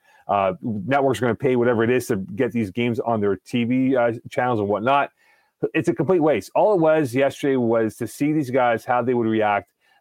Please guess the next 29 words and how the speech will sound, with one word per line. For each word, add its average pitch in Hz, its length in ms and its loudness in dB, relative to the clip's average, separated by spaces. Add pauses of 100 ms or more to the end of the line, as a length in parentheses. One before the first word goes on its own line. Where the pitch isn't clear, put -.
uh, 107 140 0
given 147 320 -2
the 160 80 -2
fact 139 260 0
that 135 80 0
it - 20 2
was 117 100 0
unfortunate 131 580 -2
that 123 160 0
it 113 80 -2
was 104 180 -2 (160)
pure 147 320 0
rain 139 360 2
and, 117 120 -2
and 110 140 -2
it 107 40 -2
was 101 140 -2
a, 104 40 2
it 110 260 0
was 104 120 0
almost 127 380 -2
like 113 160 0
a 95 100 2
water 113 280 2
slide 120 260 -2
out 120 240 0
there 113 100 -2
in 101 60 -6
Honduras. 131 600 0